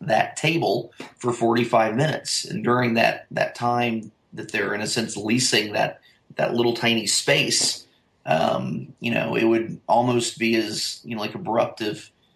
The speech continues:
as if they're at home and the doorbell rings and someone, you know, they have to get up from the table to answer the door, and it's like a vacuum cleaner salesman or something. Um, pretty much the same thing in a restaurant. So I don't wanna,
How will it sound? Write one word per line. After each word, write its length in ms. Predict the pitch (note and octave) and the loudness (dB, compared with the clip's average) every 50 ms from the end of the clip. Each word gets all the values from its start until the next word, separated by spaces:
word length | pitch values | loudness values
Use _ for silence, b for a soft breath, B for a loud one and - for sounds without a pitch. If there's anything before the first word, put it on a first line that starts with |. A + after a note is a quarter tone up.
| _ _ _ - | _ _ _ -6
as 240 | - C#2+ C2 - - | -4 -4 -4 -4 -2
if 320 | - A#2+ A#2 - - - - _ | -2 -2 -2 -4 -8 -14 -18 _
they're 300 | - - - A2 A2+ A2 | -2 0 2 2 2 2
at 80 | - - | 0 0
home 400 | - B2+ C3 C3 A#2+ A2+ A2+ G#2+ | 0 0 2 2 2 2 0 0
and 160 | F#2 A#2 A2+ | 0 0 0
the 60 | A2 | 2
doorbell 440 | A#2+ B2 D3 D#3 C#3 A#2 G#2 F#2+ - | 4 4 4 4 4 4 4 4 2
rings 640 | G#2 G2 E2 E2+ F#2 G#2 B2+ B2+ - - - - _ _ _ _ _ _ _ _ _ | 0 0 -2 -2 -4 -2 -2 -2 -2 -4 -6 -10 _ _ _ _ _ _ _ _ _
and 180 | - - - - | -8 -6 -4 -4
someone, 680 | - - A#2 A2+ A2 A2 G#2+ G#2+ G#2+ A2 A2 A2 - - | 0 0 2 2 2 2 2 2 0 0 -2 -4 -6 -4
you 100 | - G#2+ | -4 -4
know, 200 | G#2 G2+ G2 G2 | -2 -2 -2 -2
they 180 | F#2 F#2+ G#2 G#2+ | 0 2 4 4
have 140 | A2+ - | 4 2
to 80 | - - | 0 -4
get 180 | E3 D3+ A2 G#2+ | -2 0 2 2
up 140 | - - | 2 0
from 100 | - A2 | -2 -6
the 100 | G#2+ G#2 | -10 -8
table 280 | G#2 - A2 A2+ A2 A2+ | -4 -2 -2 -2 -2 -2
to 80 | - A2 | -4 -6
answer 180 | - - - | -6 -8 -8
the 100 | - A2+ | -6 -2
door, 320 | A2 A#2 A#2+ B2 A#2+ A#2+ A2+ | 0 2 2 2 2 2 0
and 240 | G#2 - - F#2+ b b b b b | 0 -2 -4 -8 b b b b b
it's 100 | b - | b -8
like 100 | C#3 - | -4 -4
a 40 | B2 | 0
vacuum 460 | - A2+ G#2+ B2+ - - A2+ - - | 2 2 2 2 0 -2 -2 -4 -2
cleaner 300 | - - - - - - | -4 -4 -4 -4 -4 -4
salesman 420 | - - - - - - - - - | -2 -2 -2 -2 -2 -4 -6 -6 -6
or 60 | - | -4
something. 420 | - - - - - - - - B B B B B B B - | -4 -4 -4 -2 -4 -4 -6 -8 B B B B B B B 2
Um, 640 | - A2 A2 G#2+ G#2+ G#2+ A2 A2 - - - - - _ _ _ _ _ _ _ _ - D3 | 4 4 6 6 4 4 2 0 -4 -4 -6 -8 -12 _ _ _ _ _ _ _ _ -16 -6
pretty 180 | - C3+ C#3 C3 | -2 -2 0 0
much 180 | C3 C3 - | 0 0 -2
the 80 | - A2 | -2 0
same 260 | - C3+ B2 B2 B2 | 2 2 2 2 2
thing 180 | A#2+ B2+ A#2+ A#2+ | 0 0 0 2
in 60 | A#2+ | 2
a 80 | A2+ | 2
restaurant. 480 | A2+ B2+ - - - - - - - - | 2 2 2 0 -2 -2 -2 -2 0 0
So 360 | - - G#2+ G#2 G#2 G2+ B B B B B B B _ | 0 0 2 2 0 0 B B B B B B B _
I 100 | - - | -2 0
don't 180 | F#3 G#3 - - | 0 0 0 2
wanna, 500 | B2 A#2+ A2+ A2 G#2+ - - - - | 2 2 4 4 2 2 0 -4 -8